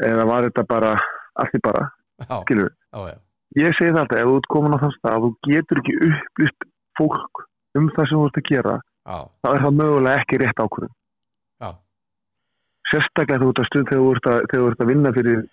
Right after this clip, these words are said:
Speaker 1: þú veist, knattspyrnusamband Íslands. Þú ert ekki að fara með háleynilegar þjóðaröryggis-, eða upplýsingar, sko.
Speaker 2: Mhm.
Speaker 1: Þetta er nú bara, þetta er, eins og ég segi alltaf bara,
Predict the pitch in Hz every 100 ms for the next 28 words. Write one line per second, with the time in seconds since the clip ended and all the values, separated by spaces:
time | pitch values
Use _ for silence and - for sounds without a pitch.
0 | - - - _ 127 120 - - 147 -
1 | 123 113 - - - 90 - - 127 143
2 | 131 123 143 135 123 120 120 - 143 147
3 | 139 147 147 123 117 113 - - 139 143
4 | 127 110 143 131 113 107 - - 135 123
5 | 143 120 110 127 - 175 156 _ - 123
6 | 110 113 - _ _ _ _ _ - 123
7 | 135 123 127 123 131 139 139 - 143 139
8 | 143 151 139 117 127 120